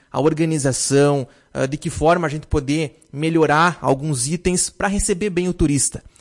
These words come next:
Então é mais um incentivo, é mais uma ferramenta, né, que o sebrae, que o De Olho na Qualidade, que a Secretaria da Agricultura está oferecendo pra esse pessoal. E tão todos motivados, né? Estão todos motivados ali, a, a, as oito famílias,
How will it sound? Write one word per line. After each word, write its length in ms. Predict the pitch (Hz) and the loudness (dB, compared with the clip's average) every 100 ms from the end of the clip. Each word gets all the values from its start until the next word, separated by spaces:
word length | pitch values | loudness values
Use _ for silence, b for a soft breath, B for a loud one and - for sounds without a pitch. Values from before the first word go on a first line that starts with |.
| b | b
Então 160 | 147 | -6
é 40 | 165 | -4
mais 500 | 151 160 214 262 - | 0 0 0 -2 -2
um 80 | 185 | -2
incentivo, 520 | 180 151 131 170 165 | 0 -2 -2 2 2
é 60 | |
mais 260 | 143 156 180 | 2 0 0
uma 160 | 180 165 | -2 -4
ferramenta, 920 | - 156 143 143 143 190 214 233 240 b b b b | -6 -4 -4 -4 -2 -2 0 -2 -4 b b b b
né, 160 | 127 151 | -6 -6
que 220 | - 165 | -4 -2
o 140 | 156 | -2
sebrae, 440 | 135 147 127 139 160 | -2 -2 0 0 0
que 100 | 143 | -2
o 40 | |
De 100 | 143 | 2
Olho 160 | 160 151 | 2 2
na 120 | 143 | 0
Qualidade, 460 | 139 131 135 147 | 0 0 -2 -4
que 80 | 139 | -8
a 40 | 151 | -10
Secretaria 540 | 139 143 - 131 175 | -8 -8 -4 -2 0
da 80 | 180 | 2
Agricultura 600 | 170 160 147 139 151 156 b b - | 2 0 0 2 0 0 b b -12
está 200 | 131 151 | 0 0
oferecendo 640 | 147 156 139 143 143 143 b b b | 2 2 2 -2 -4 -6 b b b
pra 120 | - | 0
esse 140 | 151 160 | 2 2
pessoal. 380 | 165 151 117 - | 2 2 0 -2
E 40 | |
tão 220 | 185 233 208 | -8 -6 -4
todos 300 | 185 185 170 | -2 -2 -4
motivados, 680 | 180 - 135 113 - - b b _ | -6 0 0 0 -2 -4 b b _
né? 180 | 135 127 | -6 -6
Estão 300 | 131 151 156 | -4 -4 -4
todos 240 | 147 175 | 0 0
motivados 640 | 160 143 135 123 139 143 123 | 0 -2 -2 0 0 -2 -6
ali, 340 | 117 139 160 b b | -6 -6 -6 b b
a, 360 | - 117 - 117 | -10 -8 -8 -8
a, 40 | |
as 160 | 120 127 | -4 2
oito 200 | 185 185 | 2 2
famílias, 800 | - 147 143 202 175 123 - | 0 0 2 2 4 2 0